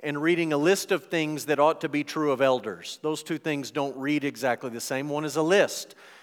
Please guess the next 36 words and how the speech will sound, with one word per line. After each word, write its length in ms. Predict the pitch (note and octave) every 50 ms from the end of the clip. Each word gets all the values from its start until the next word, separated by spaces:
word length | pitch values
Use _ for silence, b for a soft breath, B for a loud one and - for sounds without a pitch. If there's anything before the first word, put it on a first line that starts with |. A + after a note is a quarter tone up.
| B B B -
and 180 | C#3 C#3 D3+ D#3
we 80 | E3
need 300 | F3 F#3 G#3+ B3 C4 F#3+
the 80 | F3 E3+
list. 420 | C#3 B2+ A#2+ G#2 F#2+ - - -
We 100 | C#3 C#3+
need 200 | D3+ E3 F3 E3
the 100 | D#3 D#3
list 300 | D3 D#3 D3+ C#3 - -
that 120 | C#3+ A#2+ A2
says 280 | - D3 C#3 B2+ A2
your 160 | B2+ C3+ C3
elders 420 | B2+ C#3+ C#3+ D#3 C#3 D3 C#3 B2+ A#2+
ought 240 | C#3+ B2+ C#3 C3+ -
to 100 | - B2+
be 140 | B2+ B2
this, 320 | A2+ B2 C#3+ D3 C#3+ - -
this, 260 | C#3 C#3 C3 - -
and 160 | A2+ G#2+ A2+
this, 360 | C3+ D3 D#3 D#3+ D3+ D#3 -
and 200 | A#2+ G#2+ G#2+ G#2+
not 400 | A2+ C3 C#3 C#3+ C#3+ D3 - B B B B B B -
that, 340 | A#2 B2+ C3 C3+ C3 - B2+
that, 300 | C3 C3+ C3+ C3 C3 A#2
and 180 | A#2 G#2+ A#2
that. 420 | C3 C#3+ D#3 E3 E3+ E3+ - - - B B B B B B B
Uh, 120 | - B2 B2
but 320 | A#2 C#3+ C#3 C3+ C3+ C3+
this 200 | D3 F3+ G3 G3
passage 600 | - - - F#3+ E3 D#3+ D#3 - - D#3 C3+ A#2+
reads 500 | C3 C3 C#3 C#3+ D3+ E3 E3 D3+ C3 B2
differently. 520 | A2+ A#2+ C#3+ C3 - - A#2+ G#2+ G#2+ G#2+ G#2
It's 140 | G#2 -
a 60 | - A#2+
beautiful, 640 | G#2+ G#2 A2+ C#3 D#3 F3 F3+ F3+ E3 - - E3+
beautiful 580 | D3 A#2+ C3 C#3+ D3 C3+ C3 - - C3+ B2 B